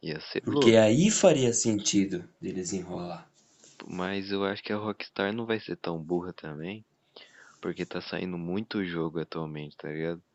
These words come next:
Speaker 1: Então, se os cara não começar a correr atrás, é perigo.
Speaker 2: Tá o Cyberpunk, né?
Speaker 1: Então, isso daí que eu ia falar, vai lançar o Cyberpunk setenta e, dois mil e setenta e sete,
Speaker 2: Dois mil.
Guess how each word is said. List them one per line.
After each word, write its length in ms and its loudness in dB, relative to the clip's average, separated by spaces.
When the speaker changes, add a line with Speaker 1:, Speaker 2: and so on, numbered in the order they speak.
Speaker 1:
Então, 440 -8
se 160 -6
os 180 -8
cara 380 -6
não 520 -6
começar 640 -6
a 60 -10
correr 420 -8
atrás, 680 -6
é 60 -8
perigo. 180 -10
Speaker 2:
Tá 180 4
o 60 4
Cyberpunk, 760 6
né? 180 0
Speaker 1:
Então, 460 2
isso 140 -6
daí 160 0
que 160 -6
eu 60 0
ia 80 -4
falar, 260 0
vai 140 2
lançar 360 -4
o 60 -4
Cyberpunk 640 -4
setenta 420 -10
e, 120 -8
dois 260 0
mil 160 -2
e 40 -2
setenta 420 -6
e 80 -8
sete, 220 -10
Speaker 2:
Dois 200 2
mil. 320 2